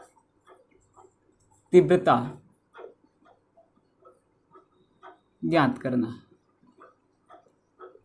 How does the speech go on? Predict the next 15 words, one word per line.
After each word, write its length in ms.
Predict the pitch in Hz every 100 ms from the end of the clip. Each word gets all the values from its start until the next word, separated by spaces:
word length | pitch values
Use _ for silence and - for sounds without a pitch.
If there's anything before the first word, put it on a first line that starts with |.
| _ -
बहुत 300 | 160 247 254
ही 40 | 240
बेहद 360 | 180 190 233 -
खास 300 | 196 208 208
फार्मूला 260 | 175 165 180
ये 120 | 180
बनने 280 | 156 151 160
वाला 220 | 156 143
है, 260 | 139 196 - - - -
जो 140 | 135 -
कि 140 | 202
आप 240 | - 165 -
फार्मूला 280 | 160 160 185
याद 340 | 160 147 170
रखेंगे, 380 | 180 202 202 226